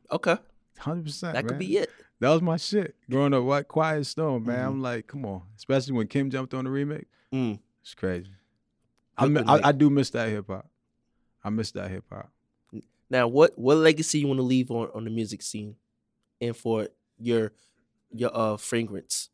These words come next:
Speaker 2: All right, on the music scene,
Speaker 1: Mm-hmm.
Speaker 2: um, as far as legacy, um, it's consistency, man. You know, it's just, you know, I just want folks to remember me as someone that created music that was honest to himself,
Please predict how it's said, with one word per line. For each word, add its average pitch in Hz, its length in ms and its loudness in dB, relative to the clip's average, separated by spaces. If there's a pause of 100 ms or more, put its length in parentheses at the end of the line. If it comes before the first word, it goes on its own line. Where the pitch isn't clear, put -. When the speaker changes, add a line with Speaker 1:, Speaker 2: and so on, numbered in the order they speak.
(340)
Speaker 2:
All 107 60 0
right, 98 180 6
on 101 120 0
the 101 60 4
music 107 300 4
scene, 101 420 -2
Speaker 1:
Mm-hmm. 110 120 -8
Speaker 2:
um, 95 220 -2
as 92 80 -10
far 117 200 -4
as 90 160 -6
legacy, 92 520 -8 (760)
um, 95 500 -6 (680)
it's - 160 -20
consistency, 98 800 -6
man. 90 320 -10 (420)
You 104 120 -4
know, 104 220 -2
it's 101 100 -6
just, 107 260 -10
you 127 80 -6
know, 120 220 -8 (1000)
I - 40 -10
just 127 220 -10
want 131 200 0
folks 120 340 -6
to 113 80 -6
remember 98 340 -4
me 95 240 -4
as 87 180 -6
someone 95 300 -6
that 87 180 -6
created 90 380 -6
music 92 440 -6 (140)
that 87 180 -10
was 87 240 -14 (120)
honest 92 560 -8 (760)
to 104 120 -8
himself, 92 440 -4